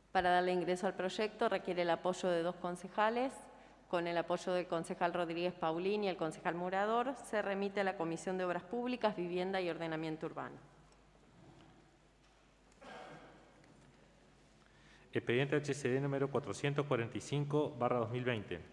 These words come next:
Speaker 2: Proyecto de resolución presentado por la concejal Bauzá, por el cual se solicita al Departamento Ejecutivo Municipal y a la dirección correspondiente brinde respuesta a los reclamos de luminarias realizados por vecinos de distintas vecinales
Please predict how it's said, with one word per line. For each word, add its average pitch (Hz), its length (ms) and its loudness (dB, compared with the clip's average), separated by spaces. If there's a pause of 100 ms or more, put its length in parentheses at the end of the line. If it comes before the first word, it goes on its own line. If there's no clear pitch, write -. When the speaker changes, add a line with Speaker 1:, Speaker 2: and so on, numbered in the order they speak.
(440)
Speaker 2:
Proyecto 143 420 4
de 151 60 6
resolución 131 520 0
presentado 131 520 0
por 123 80 2
la 120 80 0
concejal 110 400 -2
Bauzá, 139 720 0
por 117 140 0
el 110 100 -2
cual 147 160 2
se 147 140 2
solicita 135 440 -2
al 127 60 2
Departamento 131 480 -2
Ejecutivo 120 440 -2
Municipal 127 640 0
y 123 60 0
a 113 60 2
la 110 80 2
dirección 104 340 0
correspondiente 131 800 0 (360)
brinde 156 300 4
respuesta 143 400 -2
a 143 60 -2
los 123 100 -2
reclamos 127 420 -4
de 131 60 0
luminarias 120 500 -2
realizados 127 440 -2
por 113 180 -4
vecinos 131 400 -4
de 120 100 0
distintas 131 400 -4
vecinales 123 680 -4